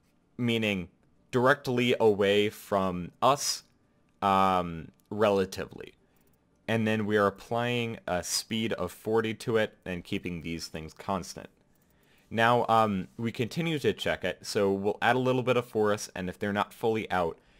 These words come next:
we'll repeat this, and there,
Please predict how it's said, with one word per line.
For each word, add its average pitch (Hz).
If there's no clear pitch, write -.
we'll 98
repeat -
this, 82
and 95
there, 117